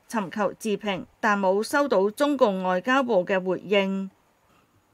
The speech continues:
根據弗吉尼亞州威廉同瑪麗學院嘅研究實驗室aim Data 嘅信息，中共過去曾向其他太平洋國家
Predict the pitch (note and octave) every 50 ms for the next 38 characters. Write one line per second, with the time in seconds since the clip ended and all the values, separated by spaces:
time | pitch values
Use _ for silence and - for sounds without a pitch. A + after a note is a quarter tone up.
0 | _ _ _ - - E4 E4+ D4 C#4+ A3+ G#3+ - - - - G#3 G3 _ - D#4
1 | C#4 - - - G3 F#3+ C#3+ - - G3 G#3 G3+ G3 - C4 B3+ B3+ B3 - -
2 | - C4+ D4 D4+ C#4+ C4 A#3 F3 B2+ - _ - - A3+ F#3+ D#3+ D#3+ F#3 F#3 F#3
3 | G3+ G#3 G3 F#3+ G3 G3 G#3+ G3+ F#3 - - F#3+ G3 F#3+ F#3+ F#3+ G#3 A3+ A#3+ -
4 | A#3 A3 G#3+ G3+ G3+ G3 C4 - - - D4+ D4+ D4 - - - - G3+ G3+ F#3+
5 | G3 F#3+ - B3+ A#3 A#3 A#3 - _ _ - - B3+ C4 C4+ C4+ B3+ B3+ C4 B3+
6 | B3+ C4 B3+ C4+ - E3+ C#3 - - F#3 F3+ - - G3 F3+ F3+ - - A3+ G#3+
7 | G#3 G3+ - - E4 F4+ E4 D#4 C#4 G#3+ F#3+ - A3+ G#3 G#3 A3 G#3+ G#3 G3 G3
8 | - A#3+ F#3+ - - A3 A3+ G#3 G3 G3 - A#3 G3+ - - - C4+ C4 C4+ C4
9 | - C4+ G#3 F#3+ - A#3 G#3 F3+ E3 F#3+ F3 E3 - - - A3 G3+ F#3+ - -
10 | B3 A3+ A3+ A3+ A3+